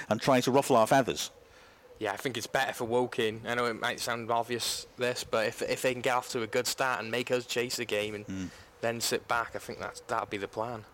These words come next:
Speaker 1: Throw to the halfway line. Palmer helps it on. And it goes for a throw to Wrexham. Ford le-, could have kept that in, but left it go. And he was right. So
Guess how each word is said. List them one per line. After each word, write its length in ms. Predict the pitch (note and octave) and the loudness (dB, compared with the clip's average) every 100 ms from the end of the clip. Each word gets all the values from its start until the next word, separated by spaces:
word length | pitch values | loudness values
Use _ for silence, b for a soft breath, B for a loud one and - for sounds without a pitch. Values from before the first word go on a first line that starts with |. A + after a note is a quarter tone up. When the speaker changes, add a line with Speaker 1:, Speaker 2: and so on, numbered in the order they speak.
| - - | -18 -4
Speaker 1:
Throw 180 | - G#2 | 0 4
to 80 | |
the 80 | A#2 | 6
halfway 320 | A2+ A2+ A#2+ | 6 8 8
line. 180 | F#2+ A#2 | 8 6
Palmer 260 | A#2 A#2 A#2 | 6 6 6
helps 340 | C3+ C3+ - | 4 2 4
it 140 | C#3+ B2 | 2 4
on. 220 | F2+ G#2+ | 4 2
And 60 | E3 B B B B | -2 B B B B
it 80 | G2+ | 2
goes 180 | B2+ B2 | 4 4
for 120 | A#2+ | 4
a 40 | A2 | 4
throw 200 | C#3+ A#2 | 4 4
to 240 | - E3+ | 4 6
Wrexham. 400 | A2 - - D3 | 4 2 0 0
Ford 320 | - C#3+ C3+ | 4 4 6
le-, 100 | G#2 - - | 2 0 -2
could 140 | E3 | 0
have 60 | A#2+ | 2
kept 200 | F#2 - | 0 4
that 120 | A2 | 6
in, 200 | C#3+ F#2 | 6 4
but 80 | G#2+ | 2
left 200 | B2+ A#2+ | 2 0
it 120 | F2+ | 2
go. 260 | F2+ C3 - B B B | 4 4 0 B B B
And 100 | - | 0
he 60 | A2 | 2
was 140 | A2 | 4
right. 360 | C3+ G2 - - - | 4 4 2 -4 -2
So 300 | - G2 | 2 4